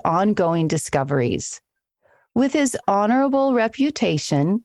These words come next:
he's been given access to archival material and shares these items on his page. One example is an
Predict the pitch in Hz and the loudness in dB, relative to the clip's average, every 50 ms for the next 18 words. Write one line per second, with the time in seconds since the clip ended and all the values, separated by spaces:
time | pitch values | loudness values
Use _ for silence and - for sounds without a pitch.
0 | _ _ _ - - _ _ _ - 254 269 269 - 320 330 349 285 339 214 196 | _ _ _ -20 -20 _ _ _ 0 0 0 0 0 0 2 2 2 2 2 2
1 | 202 190 - - 160 160 165 175 - - - 160 139 139 135 - - - - 165 | 0 0 0 -2 -2 -2 -2 -2 -4 -2 -2 -2 0 -2 -4 -6 -6 -4 -4 -4
2 | - - - 156 165 196 220 - - 247 226 226 220 240 233 233 233 233 - - | -2 -2 -2 -2 0 -2 -2 -4 -2 -2 0 0 2 2 2 2 0 -2 -2 -2
3 | 165 151 143 135 131 120 110 131 139 - - - - - - _ - 185 180 175 | 0 0 2 2 0 0 -2 -4 -6 -8 -14 -20 -20 -20 -10 _ -2 -2 -2 -2
4 | - - 220 214 233 262 285 269 - 202 190 208 214 226 240 - - - 165 170 | -2 0 0 2 2 2 0 0 0 0 0 2 2 2 0 0 -2 -2 0 0
5 | 160 160 156 151 143 - 147 151 156 139 151 147 - - - - 135 127 123 95 | 2 2 0 0 0 0 0 0 0 0 -2 -2 -4 -6 -4 -2 0 0 0 -2
6 | 143 143 - - - - _ _ _ _ _ _ _ _ _ _ _ - 220 240 | -4 -6 -8 -12 -14 -18 _ _ _ _ _ _ _ _ _ _ _ 0 0 2
7 | 277 330 349 - - 233 208 208 233 254 240 - 160 143 143 156 - - - 185 | 2 0 0 0 0 0 2 2 2 0 0 0 0 0 0 0 -2 -2 0 0
8 | 175 185 175 - - - 175 165 165 170 | 0 0 0 -2 -2 -2 0 0 0 -2